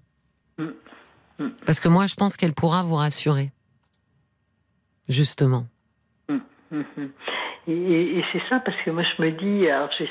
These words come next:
Speaker 1: ce comportement-là vis-à-vis de ma fille. Donc, mon fils, euh, bon, il a, il a une amie, mais bon, il n'y a pas d'enfant. Mais je me dis que si c'était mon fils, j'aurais pas cette même crainte. Voilà. Je sais pas pourquoi.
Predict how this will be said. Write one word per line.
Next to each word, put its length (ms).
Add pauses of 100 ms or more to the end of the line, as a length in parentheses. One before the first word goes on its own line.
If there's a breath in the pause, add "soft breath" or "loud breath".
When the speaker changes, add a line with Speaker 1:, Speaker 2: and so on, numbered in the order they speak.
Speaker 1:
ce 60
comportement-là 840
vis-à-vis 360
de 60
ma 140
fille. 340 (500 loud breath)
Donc, 260
mon 200 (180)
fils, 160 (180)
euh, 200
bon, 360 (100)
il 260
a, 100 (140)
il 120
a 40
une 160
amie, 300
mais 100
bon, 160
il 60
n'y 80
a 40
pas 140
d'enfant. 400 (520 loud breath)
Mais 380
je 200
me 60
dis 240 (100)
que 100 (320)
si 160
c'était 220
mon 140
fils, 840
j'aurais 240
pas 400 (280)
cette 180
même 280
crainte. 400 (460)
Voilà. 340 (540)
Je 60
sais 80
pas 140
pourquoi. 500